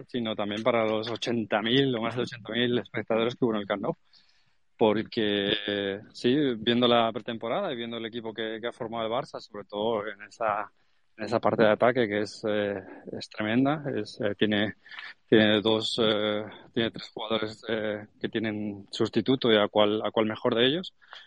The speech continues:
em, pues nadie esperaba un, sobre todo quedar con la portería a cero, vamos, o sea, no, no ser incapaz de marcar, pero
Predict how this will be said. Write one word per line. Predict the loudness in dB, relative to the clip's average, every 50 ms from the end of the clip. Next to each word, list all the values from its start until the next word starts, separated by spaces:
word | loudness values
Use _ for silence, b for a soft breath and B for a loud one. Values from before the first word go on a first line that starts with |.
| b b b b b _ _ _ _ _ _ -2
em, | 0 2 2 2 2 -2 -6 -10 -10 -12 -12 -12
pues | -10 -10 -8
nadie | -6 -6 -8
esperaba | -8 -6 -6 -6 -6 -6 -8 -10 -14 -16 -18 -18 -18 -14
un, | -12 -10 -10 -8 -10 -10 -12 -14 _ _ _ _ _ _ _ _ _ _ _ _ _
sobre | -10 -8 -6 -6 0
todo | 2 4 6 6 6 6 4 2 -4 -8 -12 -18 -20 -20 -20 -20 -20 -20 -20 -20 -20 -20 -20 _ _ -10 -2
quedar | 0 2 4 4 2
con | 4 4
la | 2 2 2
portería | -2 -6 -8 -4 -4 -4 -4
a | -2
cero, | -2 -2 -2 -2
vamos, | -4 -4 -4 -6 -8 -8
o | -12
sea, | -12 -12 -12
no, | -10 -10 -8 -4
no | -2 -2 -2
ser | -2 0 2 4
incapaz | 6 6 4 2 0 0
de | 0 0
marcar, | 0 0 0 0 0 -2 -2 -2
pero | -2 -2 -2 -2 -6 -8